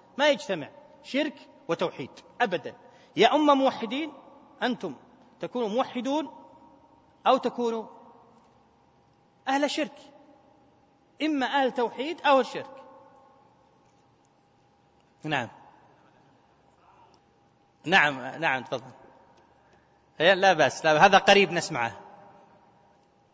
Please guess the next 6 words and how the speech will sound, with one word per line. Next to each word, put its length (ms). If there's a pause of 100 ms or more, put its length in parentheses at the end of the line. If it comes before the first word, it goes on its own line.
(540)
لا، 180
خلى 300
على 220
بابها 500
زين 260 (160)
للعطف. 500